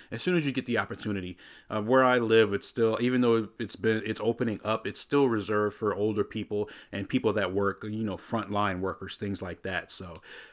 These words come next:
uh, but like I said, Biden has promised to make it available to many, many more people here in the next coming weeks. So as soon as I'm able to, I'm getting the vaccine. I encourage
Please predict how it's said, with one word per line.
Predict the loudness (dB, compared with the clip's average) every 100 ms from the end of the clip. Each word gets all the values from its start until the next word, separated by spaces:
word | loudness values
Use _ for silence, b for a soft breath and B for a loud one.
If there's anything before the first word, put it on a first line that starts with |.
| -6
uh, | -2 -2 0
but | 4 6
like | 6 2
I |
said, | 2 0 2
Biden | 2 2 0
has | -4 -6
promised | -4 0 0 -2 -4
to | 0 0
make | 0 -2
it | -2
available | 0 0 0 -2 -4
to | -2 -2 0
many, | 0 0 0
many | 0 0 -2
more | -2 -4 -6
people | -8 -10 -8
here | -6 -4
in | -4
the | -2
next | -4 -6 -8
coming | -6 -6 -6 -8
weeks. | -8 -8
So | -8 -6 -8 -12 B B B -6
as | -2
soon | 2 4
as | 4
I'm | 4
able | 4 4 2
to, | 2 4 2 -2 -6
I'm | -2 0
getting | 2 2 2
the | 0
vaccine. | 0 0 -2 0 0 0 -2 B B B
I | -2 0
encourage | 0 0 2 4 4 2 -6